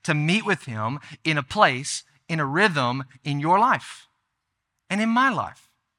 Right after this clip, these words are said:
You see, Jesus does not come to earth and you find this place of saying, "I command you to do this." You don't see Jesus doing that. Really, with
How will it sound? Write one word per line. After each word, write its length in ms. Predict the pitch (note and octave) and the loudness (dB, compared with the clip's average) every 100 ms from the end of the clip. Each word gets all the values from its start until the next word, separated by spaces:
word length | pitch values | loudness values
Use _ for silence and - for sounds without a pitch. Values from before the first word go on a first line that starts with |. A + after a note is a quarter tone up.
| _ _ _ _ _ _ _ _ _ _ _ _ _ _ _ _ _ _ - | _ _ _ _ _ _ _ _ _ _ _ _ _ _ _ _ _ _ -10
You 60 | |
see, 180 | D#3 A3 | -6 -4
Jesus 460 | D3+ F3 A#3 G#3+ F#3 | -4 -2 -2 -4 -2
does 200 | F3 F#3+ | 2 4
not 240 | G3+ E3 | 2 0
come 160 | F#3+ F3+ | -2 -2
to 100 | C#3+ | 0
earth 240 | D#3+ F3 | 0 0
and 140 | D3+ D3 | -4 -6
you 80 | |
find 320 | E3+ F3+ E3+ E3+ | 0 4 4 4
this 160 | D#3 | -8
place 320 | - D#3 D3+ - | -6 -6 -6 -8
of 120 | B2+ | -8
saying, 300 | - C#3+ B2 - - - | -4 -2 -4 -8 -10 6
"I 160 | C#3+ | 6
command 880 | D3+ D3+ D3 C#3 D3+ F3+ G#3 A3 G3 | 6 -2 -2 0 4 4 4 2 0
you 480 | D3+ B2 G#2+ C3 D3+ - - | -2 -4 -4 -6 -10 -14 -8
to 100 | D#3+ | -6
do 280 | C#3 F#3+ F#3+ | -2 -2 -2
this." 560 | B2 - - - - _ _ _ _ _ _ _ _ _ _ _ _ _ _ _ _ _ _ _ _ _ _ _ _ _ _ - | -6 -10 -14 -12 -14 _ _ _ _ _ _ _ _ _ _ _ _ _ _ _ _ _ _ _ _ _ _ _ _ _ _ -8
You 60 | |
don't 160 | A3 A3+ | -8 -6
see 220 | - G3+ | -6 -6
Jesus 380 | E3+ G#3+ F#3+ B2+ | -4 -6 -6 -6
doing 260 | D3 F#3 | -6 -6
that. 160 | G2+ - _ _ _ _ _ _ _ _ _ - | -8 -14 _ _ _ _ _ _ _ _ _ -6
Really, 280 | D3 A#3 B3 | 0 2 2
with 240 | F#3 D#3 | 0 -2